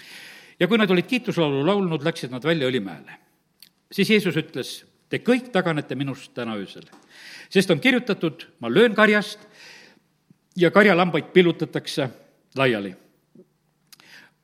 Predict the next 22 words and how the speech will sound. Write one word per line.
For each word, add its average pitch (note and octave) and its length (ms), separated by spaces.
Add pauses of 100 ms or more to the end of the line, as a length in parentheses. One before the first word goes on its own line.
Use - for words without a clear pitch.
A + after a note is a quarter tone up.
Kuid G3 160
pärast F#3 340
oma E3 280
ülesäratamist G3+ 880
ma D3+ 120
lähen E3 280 (180)
teie E3+ 260
eele C#3+ 160
Galileasse, D#3 760 (440)
aga D3 160
Peetrus F#3 380
kostis: D#3 400
'Kui A#2+ 200
ka A#2 80
kõik G#3+ 300
taganevad E3+ 420
sinust, C#3+ 320
ei A#2+ 80
tagane B2 300
mina C3 360
elu A#2+ 160
ilmaski.' D#3 540